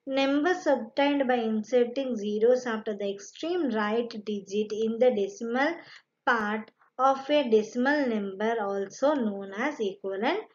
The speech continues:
decimals. Hence, zero point seven five, zero point seven five zero, zero point seven five zero zero, et cetera are equivalent decimals.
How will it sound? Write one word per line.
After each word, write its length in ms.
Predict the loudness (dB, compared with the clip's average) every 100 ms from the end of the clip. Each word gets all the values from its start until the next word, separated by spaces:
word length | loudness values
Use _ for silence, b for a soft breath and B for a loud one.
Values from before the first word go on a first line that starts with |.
| b b -6
decimals. 680 | -4 -4 -6 -8 -10 -16 -20 _ -4
Hence, 420 | 0 2 0 -4
zero 460 | -6 -2 -2 -2
point 400 | -4 -4 -4 -4
seven 420 | -8 -10 -10 -16 -12
five, 240 | -4 -2 -2 -8 b b _ -4
zero 400 | 0 2 2 0
point 320 | -2 -2 -2
seven 380 | -6 -12 -14 -10
five 240 | -6 -6
zero, 520 | -2 0 2 2 0 -8 _ _ -10
zero 360 | 0 4 4 4
point 340 | 0 -4 -6
seven 380 | -8 -8 -6 -8
five 340 | -6 -4 -4 -6 _ _ -6
zero 280 | 0 2 2
zero, 320 | 2 2 2 -2 -6
et 100 | -12
cetera 460 | -10 -12 -8 -4 -2
are 80 | -4
equivalent 600 | -6 -8 -6 -2 -2 -4 B B B 0
decimals. 460 | 0 0 -6 -8